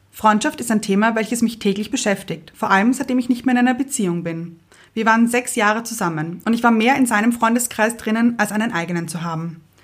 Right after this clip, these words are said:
Ich hab dann versucht, Freunde auf unterschiedliche Weise zu finden, durch Hobbys, im Internet und über die ein, zwei Freunde, die ich doch noch hatte. Aber auch Freunde darf man nicht suchen,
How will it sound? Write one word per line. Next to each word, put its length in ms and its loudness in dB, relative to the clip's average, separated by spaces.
Ich 160 -2
hab 120 2
dann 120 4
versucht, 360 -2
Freunde 500 2
auf 100 0
unterschiedliche 580 0
Weise 260 0
zu 80 -8
finden, 500 -4
durch 180 -8
Hobbys, 360 2
im 180 -2
Internet 520 2
und 140 2
über 160 2
die 160 -2
ein, 200 4
zwei 200 0
Freunde, 560 2
die 160 -2
ich 100 -2
doch 180 -2
noch 140 -10
hatte. 340 -8
Aber 200 2
auch 60 -4
Freunde 360 4
darf 180 -4
man 100 0
nicht 160 -4
suchen, 480 -4